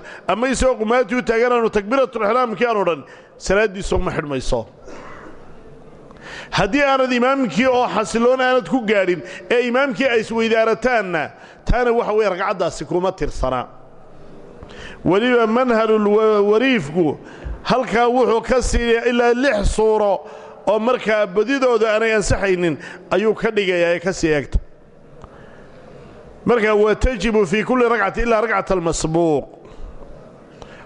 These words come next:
Waana qofka zamanu Faatixadii ku akhriyo aan soo gaadhin. Haddii uu markaa imaamka oo taagan soo gaadho, waa inuu Faatixada akhriyaa.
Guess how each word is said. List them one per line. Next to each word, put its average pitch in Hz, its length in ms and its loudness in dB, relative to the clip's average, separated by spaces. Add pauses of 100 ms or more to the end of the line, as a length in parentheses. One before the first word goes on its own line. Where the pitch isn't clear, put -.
Waana 190 220 2
qofka 220 540 0
zamanu 226 420 2
Faatixadii 220 680 2
ku 262 160 2
akhriyo 196 760 2 (1300)
aan 190 180 2
soo 175 240 0
gaadhin. 127 520 0 (1300)
Haddii 202 320 0
uu 277 100 2
markaa 254 380 2
imaamka 247 480 2
oo 254 200 2
taagan 247 380 0
soo 254 200 2
gaadho, 240 340 2
waa 247 120 4
inuu 254 180 0
Faatixada 233 640 0
akhriyaa. 170 500 0